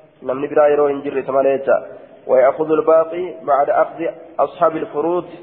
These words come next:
فروضهم. Haya, waan ammoo eega qoodaatii hafe, Waan eega qoodaatii hafe jechaadha, waan qooduun hin qaceellerraa isatu fudhata jechaadha duuba. فلأولى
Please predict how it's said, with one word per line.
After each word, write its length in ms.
فروضهم. 560
Haya, 340
waan 260
ammoo 600
eega 320
qoodaatii 640
hafe, 420
Waan 220
eega 200
qoodaatii 540
hafe 220
jechaadha, 480
waan 440
qooduun 420
hin 160
qaceellerraa 800
isatu 260
fudhata 280
jechaadha 380
duuba. 420
فلأولى 880